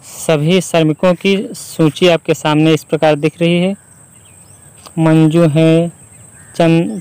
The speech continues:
चंद्रकली हैं, सुनीता, किरण, निशा, इस प्रकार देखिए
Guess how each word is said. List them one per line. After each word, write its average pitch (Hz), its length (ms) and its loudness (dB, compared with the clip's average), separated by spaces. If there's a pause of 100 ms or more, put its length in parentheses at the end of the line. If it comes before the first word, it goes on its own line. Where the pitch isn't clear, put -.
(120)
चंद्रकली 165 640 2
हैं, 165 380 2
सुनीता, 156 600 0
किरण, 160 380 0
निशा, 165 600 0
इस 170 120 -10
प्रकार 151 300 0
देखिए 151 400 -2